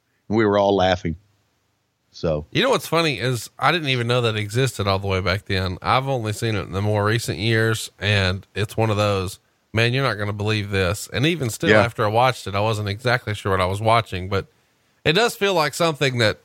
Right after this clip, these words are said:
Speaker 2: Klondike Bill would have been crowded around the R V to get a good look at.
Speaker 1: Yeah, <laughs> I, I know.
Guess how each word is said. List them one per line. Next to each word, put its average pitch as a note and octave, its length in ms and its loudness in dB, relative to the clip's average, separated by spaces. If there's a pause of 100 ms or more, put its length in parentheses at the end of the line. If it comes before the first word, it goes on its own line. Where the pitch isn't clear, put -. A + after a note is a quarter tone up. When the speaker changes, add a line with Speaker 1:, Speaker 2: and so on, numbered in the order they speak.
Speaker 2:
Klondike C#3 480 2
Bill C3+ 200 2
would A2+ 120 -2
have G#2+ 80 -4
been G2+ 120 -4
crowded B2+ 360 0
around A2 240 -4
the G#2+ 80 -6
R G#2+ 180 -2
V A2 200 -4
to G#2 60 -8
get G#2 160 -4
a G2 60 -4
good G#2 160 -2
look G#2 240 0
at. F#2 260 -4 (1000)
Speaker 1:
Yeah, C3 280 4
<laughs> - 0 -
I, A#2+ 160 4 (140)
I C#3+ 100 4
know. C#3+ 340 2